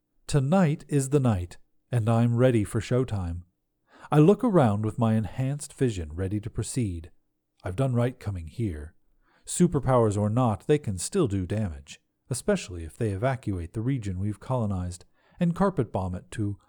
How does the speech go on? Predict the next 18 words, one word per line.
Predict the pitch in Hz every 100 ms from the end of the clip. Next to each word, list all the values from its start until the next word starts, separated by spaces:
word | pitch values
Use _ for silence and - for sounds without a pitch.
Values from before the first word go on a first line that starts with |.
| -
a |
post-meteorite | 127 151 143 147 143 135 131 120 120
Cretaceous-style | 131 123 127 - - - 95 90
environment | 92 117 143 92 82 80 - _ -
in | 160
a |
lethal | 170 180 - 131 156
A | 156
B | 131 131
C | 120 - 123
attack | 101 147 143
combination. | - 92 85 80 78 - 73 - _ _ _ _ _ 135
Not | 117
even | 117 101 95
we | 117 156 92
could | - 87
survive | - 90 82 73
that. | 117 107 78 -